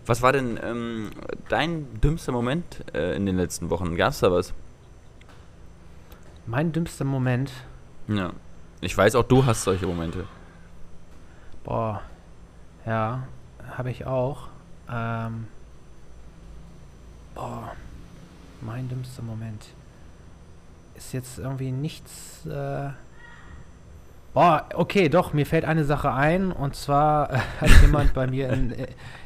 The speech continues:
Speaker 2: in der, in der Küche hat jemand, äh, bei mir mein, mein, ähm, Wasserhahn kaputt gemacht. Und zwar krieg ich jetzt aus dem Wasserhahn nur noch heißes Wasser und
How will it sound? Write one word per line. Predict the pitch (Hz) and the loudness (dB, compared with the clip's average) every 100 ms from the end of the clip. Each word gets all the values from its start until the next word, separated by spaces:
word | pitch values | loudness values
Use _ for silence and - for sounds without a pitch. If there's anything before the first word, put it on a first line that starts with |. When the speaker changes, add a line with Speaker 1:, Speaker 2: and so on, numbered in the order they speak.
| - | -4
Speaker 2:
in | 139 | 2
der, | 156 - | 2 4
in | 147 | 2
der | 139 | 0
Küche | - 170 170 143 | 0 4 6 6
hat | 135 | 6
jemand, | 135 143 147 139 104 | 2 2 2 0 -2
äh, | 131 135 131 - - - - | 0 2 0 -2 -14 -14 -6
bei | 123 | -2
mir | 135 135 | 0 2
mein, | 131 127 127 123 123 82 117 | 2 4 4 2 0 -4 -4
mein, | 120 117 117 117 | -2 -2 -2 -4
ähm, | 90 110 110 104 101 - - - | -2 -2 -2 -4 -8 -10 -12 -6
Wasserhahn | 120 160 - 120 113 113 | 0 0 2 2 2 0
kaputt | - - 127 - | -4 -6 -6 -4
gemacht. | 123 139 - | -2 -4 -4
Und | 117 | -8
zwar | - 127 127 | -4 -2 -2
krieg | 127 139 | -2 -4
ich | |
jetzt | 139 127 | -4 -4
aus | 123 | -2
dem | 131 | 0
Wasserhahn | 147 139 135 131 | 0 0 0 0
nur | 131 | 0
noch | 131 - | -2 -2
heißes | 139 139 123 | -2 -2 -2
Wasser | 156 - 120 180 - - - - - | -2 0 -2 -2 -10 -20 -20 -18 0
und | 123 | 12